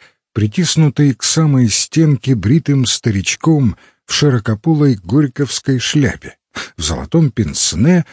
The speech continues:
на черном шнурочке. Огородная тяпка, заступ и вилы — аккуратно обернутые газетой и перевязанные шнурком, торчали у старичка меж коленей. Как и все в те грозные дни, старичок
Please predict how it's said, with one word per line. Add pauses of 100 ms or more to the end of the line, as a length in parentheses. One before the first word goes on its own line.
(220)
на
черном
шнурочке. (580)
Огородная
тяпка, (140)
заступ (280)
и
вилы — (240)
аккуратно
обернутые
газетой
и
перевязанные
шнурком, (360)
торчали
у
старичка (100)
меж
коленей. (600)
Как
и
все
в
те
грозные
дни,
старичок